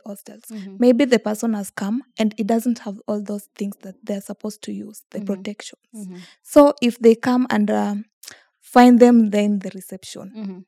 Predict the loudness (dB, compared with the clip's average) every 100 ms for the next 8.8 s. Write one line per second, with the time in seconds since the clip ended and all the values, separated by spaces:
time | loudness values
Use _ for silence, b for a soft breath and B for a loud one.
0 | -10 -10 -8 -6 -6 -6 -10 -6 -4 -4
1 | -8 -12 -10 -10 -12 _ -16 -16 -8 2
2 | 2 2 4 4 4 0 0 -2 -8 -10
3 | -8 -8 -10 -12 -10 -10 -12 -16 -6 -4
4 | -2 -4 -8 -6 -10 -10 -18 _ -8 -6
5 | -8 -8 -4 -2 -4 -6 -10 -8 -4 -4
6 | -6 _ _ _ -14 -12 -8 -2 -2 -2
7 | 0 2 4 2 2 2 4 2 0 -10
8 | -8 2 2 2 -4 -6 -4 -4